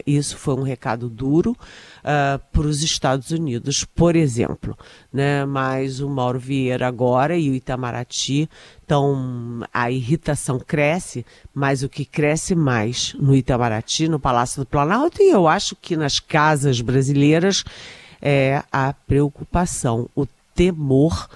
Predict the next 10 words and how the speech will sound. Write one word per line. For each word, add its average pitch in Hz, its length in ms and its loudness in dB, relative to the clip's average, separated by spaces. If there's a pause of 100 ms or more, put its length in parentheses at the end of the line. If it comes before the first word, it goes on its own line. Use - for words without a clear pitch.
(460)
de 131 200 -4
o 147 80 0
tempo 131 360 -4
passando 156 720 0
e 170 120 4
as 170 120 0
pessoas 127 720 0
lá 143 460 4 (500)
naquela 143 480 2
área 151 480 2